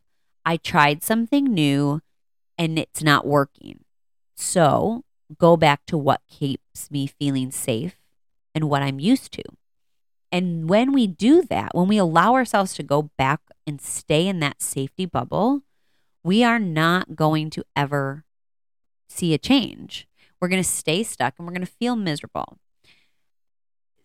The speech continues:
Think of it like you plant a seed outside, you water it, you go and eat your lunch, and then you, you're not gonna run outside and be like, "Oh, where's my flower? Oh, it didn't grow. Forget it. I'm never watering it again." No,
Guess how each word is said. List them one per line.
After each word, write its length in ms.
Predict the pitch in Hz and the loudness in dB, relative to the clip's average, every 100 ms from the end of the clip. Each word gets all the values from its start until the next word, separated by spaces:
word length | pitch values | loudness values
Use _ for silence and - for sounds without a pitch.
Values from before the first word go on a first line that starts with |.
| _ _ _ | _ _ _
Think 240 | - 262 254 | -8 -4 0
of 80 | 269 | 0
it 160 | 254 | 0
like 440 | 185 170 170 - - _ _ | 2 2 2 -4 -18 _ _
you 180 | - 190 | -4 -4
plant 380 | - 185 180 180 | -2 0 0 -2
a 20 | |
seed 240 | - 160 | -2 2
outside, 800 | 151 135 - 147 127 76 131 202 | 4 2 2 4 4 2 -4 -6
you 180 | - 175 | -2 -2
water 440 | 160 165 196 175 143 | 6 8 8 6 2
it, 160 | 147 | 0
you 80 | - | -4
go 320 | 156 165 165 | -2 4 4
and 100 | 165 | 4
eat 160 | 160 160 | 0 -4
your 140 | 160 143 | -4 -2
lunch, 440 | 139 131 170 - | -2 -2 -2 -6
and 100 | 151 | -4
then 120 | 151 | -2
you, 180 | 147 127 - _ | -4 -6 -14 _
you're 160 | - 170 | -4 -2
not 140 | 185 | 0
gonna 180 | 185 147 | 0 -2
run 220 | 139 147 | 0 2
outside 320 | 135 - 151 | 0 0 -4
and 60 | 147 | -2
be 80 | 147 | -4
like, 200 | - _ | -6 _
"Oh, 160 | 269 302 | 2 6
where's 260 | 302 277 | 6 6
my 140 | 302 285 | 4 4
flower? 480 | 330 320 330 240 214 | 6 6 6 6 6
Oh, 180 | 285 | 6
it 100 | 320 | 6
didn't 200 | 214 190 | -2 -4
grow. 260 | 175 165 139 | 2 4 4
Forget 360 | - 165 151 135 | 2 -2 2 2
it. 80 | |
I'm 160 | 123 131 | 2 0
never 240 | 131 147 | -2 0
watering 480 | 139 135 127 127 95 | 2 4 4 0 -4
it 120 | 65 | -10
again." 460 | 50 - 202 85 170 | -8 -4 -2 -4 -4
No, 460 | 214 226 147 143 | 0 2 0 -4